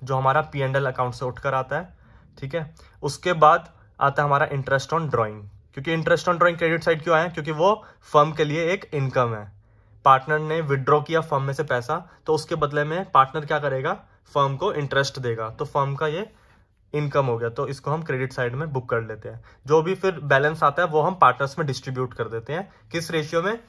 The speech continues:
जो भी पार्टनरशिप डीड के अंदर मेंशन करी हुई है। अगर नहीं करी हुई तो क्या करेंगे, वन is to वन में हम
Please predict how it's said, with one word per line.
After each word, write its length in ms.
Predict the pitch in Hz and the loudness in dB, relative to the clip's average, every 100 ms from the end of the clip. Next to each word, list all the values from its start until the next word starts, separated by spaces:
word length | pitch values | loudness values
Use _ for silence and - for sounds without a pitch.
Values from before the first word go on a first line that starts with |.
| _ - | _ -12
जो 200 | 135 165 | 0 0
भी 160 | 165 214 233 _ - | 2 -4 -8 _ 0
पार्टनरशिप 380 | 135 147 139 143 | 2 0 -4 -4
डीड 240 | 131 131 | -4 -4
के 80 | 143 | -4
अंदर 160 | 147 | -4
मेंशन 380 | 170 123 117 139 | -4 -6 -4 -4
करी 200 | 127 117 | -2 -4
हुई 140 | 110 110 | -8 -12
है। 200 | 107 - - - | -14 -16 -20 -4
अगर 220 | 147 160 165 | 2 2 2
नहीं 240 | 151 175 | 0 0
करी 220 | 180 170 | 0 0
हुई 160 | 165 196 | -2 -6
तो 160 | 170 | -6
क्या 140 | 156 156 | 0 0
करेंगे, 400 | 160 151 170 233 - _ 135 | 0 -2 -4 -8 -14 _ 0
वन 220 | 147 147 | 2 2
is 80 | - | -4
to 60 | |
वन 180 | 143 123 | -2 -2
में 160 | 127 147 | -2 -2
हम 220 | 190 | -2